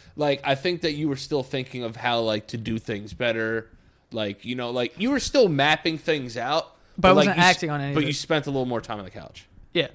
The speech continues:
Speaker 1: You know?
Speaker 2: I wasn't acting on any of
Speaker 1: Like,
Speaker 2: it.
Speaker 1: you
Speaker 2: I
Speaker 1: didn't fully shut down, but in terms of where your work ethic can go, for you, it was, like, a complete shutdown.
Speaker 2: Yeah, it, for me, it really felt like I didn't do anything.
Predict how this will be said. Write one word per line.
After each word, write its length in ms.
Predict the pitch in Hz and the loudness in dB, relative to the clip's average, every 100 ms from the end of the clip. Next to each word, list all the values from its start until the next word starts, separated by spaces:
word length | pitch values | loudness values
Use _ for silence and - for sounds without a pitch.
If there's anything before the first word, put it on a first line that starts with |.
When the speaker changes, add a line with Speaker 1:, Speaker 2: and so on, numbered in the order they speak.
| - - - | -18 -20 -14
Speaker 1:
You 100 | - | -8
know? 220 | 110 117 - - _ _ - | -6 -6 -8 -20 _ _ 4
Speaker 2:
I 60 | |
wasn't 260 | 190 214 208 | 4 6 4
acting 300 | 190 196 196 | 4 4 0
on 100 | 180 | -2
any 180 | 185 180 | 0 2
of 60 | |
Speaker 1:
Like, 80 | 170 | 4
Speaker 2:
it. 40 | 180 | 6
Speaker 1:
you 40 | |
Speaker 2:
I 40 | 269 | 4
Speaker 1:
didn't 100 | 185 | 0
fully 300 | - 190 147 | -2 2 2
shut 680 | - - - 147 123 - - _ - | 0 -8 -2 0 0 -4 -18 _ -2
down, 580 | 139 143 165 208 254 - _ _ | 2 2 2 -2 -6 -12 _ _
but 180 | 135 131 - - | -4 -4 -12 -12
in 180 | 143 127 | -6 -6
terms 360 | 110 151 156 143 | -4 -4 -2 -2
of 160 | 123 117 | -4 -2
where 160 | 131 | -2
your 220 | 113 117 | 0 -2
work 280 | 113 113 117 | -2 -4 -4
ethic 560 | 117 123 131 131 _ - | -2 -2 -2 -6 _ -6
can 240 | 127 110 | -4 -2
go, 280 | 110 113 143 | -2 0 0
for 200 | 147 117 | -2 -4
you, 220 | 113 107 | -2 -4
it 80 | 92 | -6
was, 320 | 98 92 - | -10 -12 -14
like, 140 | - - | -16 -16
a 80 | |
complete 360 | 95 92 - - | -14 -16 -16 -14
shutdown. 300 | - - - - - | -16 -16 -18 -16 2
Speaker 2:
Yeah, 240 | 190 151 | 4 6
it, 200 | 170 180 | 4 2
for 120 | - | 0
me, 200 | 185 202 | 2 4
it 240 | 196 160 160 | 4 2 0
really 220 | 175 160 | -2 -2
felt 260 | - 165 151 | 0 0 2
like 280 | 143 139 - - - | 0 -4 -10 -10 -2
I 400 | 143 143 143 139 | 0 0 -2 -4
didn't 440 | 151 147 143 135 | -4 -4 -4 -6
do 180 | 151 143 | -6 -6
anything. 500 | 143 143 - 135 139 | -6 -8 -8 -10 -8